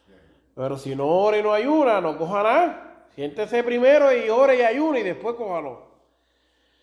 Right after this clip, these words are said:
El propósito del ayuno no es pedir cosas.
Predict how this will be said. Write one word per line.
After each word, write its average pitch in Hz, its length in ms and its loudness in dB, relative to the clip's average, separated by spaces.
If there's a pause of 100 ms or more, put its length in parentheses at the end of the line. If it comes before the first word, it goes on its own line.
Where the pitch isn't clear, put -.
(1400)
El 208 160 2
propósito 254 640 4
del 269 100 8
ayuno 262 520 4
no 240 360 0
es 339 200 2 (100)
pedir 247 1040 -2
cosas. 202 600 2